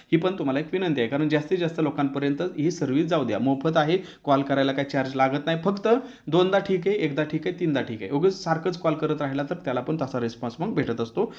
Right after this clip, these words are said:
त्यामुळे तसा तुम्ही जास्तीत जास्त कॉल करू नका.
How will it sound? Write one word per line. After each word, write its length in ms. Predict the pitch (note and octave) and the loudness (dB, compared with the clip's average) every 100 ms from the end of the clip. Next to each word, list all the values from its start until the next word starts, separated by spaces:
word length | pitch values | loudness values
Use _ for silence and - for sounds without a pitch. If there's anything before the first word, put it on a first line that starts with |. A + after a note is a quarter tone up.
| - | -4
त्यामुळे 220 | C#3+ D#3+ G#3+ D3+ | 2 4 2 0
तसा 260 | D#3+ F3 - - - | 2 0 0 -12 -4
तुम्ही 240 | D3+ G3 C4 - - C3+ | 0 0 -4 -14 -4 4
जास्तीत 300 | D#3+ D#3+ G3+ | 4 4 0
जास्त 260 | F3 E3 F3 | 0 0 2
कॉल 180 | D#3 - - - | 2 2 -2 2
करू 220 | D#3 A3 - | 2 2 0
नका. 300 | C3+ A#2+ | -2 -2